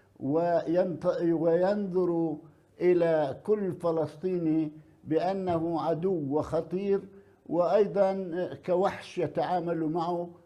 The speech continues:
وليس كإنسان. وهذه سياسة معتمدة، آه، يعني حتى من قبل بايدن والآخرين لما بيقولوا من حق إسرائيل الدفاع عن نفسها. وبالتالي أنا من رأيي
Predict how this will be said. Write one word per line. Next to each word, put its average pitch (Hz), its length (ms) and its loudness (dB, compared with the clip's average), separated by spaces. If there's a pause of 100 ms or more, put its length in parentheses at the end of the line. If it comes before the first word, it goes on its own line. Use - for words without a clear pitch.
وليس 160 440 2
كإنسان. 160 800 -2
وهذه 185 500 -2
سياسة 208 460 -2
معتمدة، 180 840 -2 (360)
آه، 156 220 2
يعني 170 420 0
حتى 190 440 -2
من 170 180 -2
قبل 160 380 0
بايدن 185 760 0 (320)
والآخرين 165 1080 0
لما 156 300 -2
بيقولوا 175 500 -2
من 165 180 -2
حق 175 300 -6
إسرائيل 170 460 -2
الدفاع 151 500 -2
عن 147 240 -2
نفسها. 170 560 -4 (600)
وبالتالي 156 760 -2 (140)
أنا 165 300 -2
من 196 240 -2
رأيي 123 440 -2